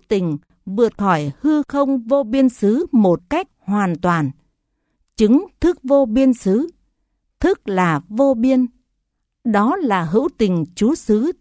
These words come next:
thứ bảy. Này các hiền giả, có những loài hữu tình vượt khỏi thức vô biên xứ một cách hoàn toàn, chứng vô sở hữu xứ, không có vật gì.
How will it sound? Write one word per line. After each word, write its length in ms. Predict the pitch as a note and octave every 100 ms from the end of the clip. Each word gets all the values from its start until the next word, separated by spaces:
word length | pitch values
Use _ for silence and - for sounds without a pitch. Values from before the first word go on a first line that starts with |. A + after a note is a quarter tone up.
| -
thứ 240 | G#3+ C4 F4
bảy. 320 | F#3 C#3 B2 _ _ _ _ _ _ _ _ _ _ _ _ _ -
Này 420 | G#3 G#3 F3+ D#3 -
các 220 | D4 F#4+
hiền 280 | G#3 G3 D3
giả, 360 | C#3+ C#3+ A#2 - _ _ _ _ _ _ _ -
có 120 | G#3+
những 260 | C#4+ D4 F#4
loài 360 | B3 G3 E3+
hữu 240 | D#3 A#3+ F4+ -
tình 320 | G#3 E3+ D3 _ -
vượt 320 | G3 A3+ G#3+
khỏi 320 | - G3 D#3 C#3+ -
thức 160 | F4 -
vô 200 | C4+ C#4+
biên 280 | A#3 C#4 B3+
xứ 380 | - G#3 E4 F4+
một 280 | G#3 F3+ E3+ -
cách 180 | E4 -
hoàn 420 | - G#3 F#3+ D#3+
toàn, 360 | F#3+ E3+ D3 B2+ _ _ _ _ -
chứng 280 | - A#3 G4+ -
vô 220 | C#4+ C#4+
sở 360 | - G3 D3 C#3
hữu 220 | G#3 C#4
xứ, 380 | F4+ A#3 G#3+ D#4+ - _ _ _ _
không 420 | - D#4 D4 C4+
có 200 | A3 F4
vật 200 | - E3+
gì. 360 | - F3+ E3